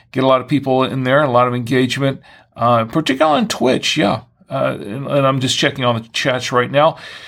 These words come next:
Anyway, so once again, this is a stream of consciousness kind of show,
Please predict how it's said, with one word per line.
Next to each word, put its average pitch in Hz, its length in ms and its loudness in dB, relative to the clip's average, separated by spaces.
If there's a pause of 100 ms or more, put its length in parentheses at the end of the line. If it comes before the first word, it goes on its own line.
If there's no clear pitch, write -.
(120)
Anyway, 196 420 0
so 170 440 2 (1500)
once 180 300 2
again, 170 340 0
this 143 180 2
is 147 140 2
a 135 60 -2
stream 139 240 -2
of 123 100 -4
consciousness 123 840 -2
kind 127 320 -4
of 113 60 -4
show, 135 380 0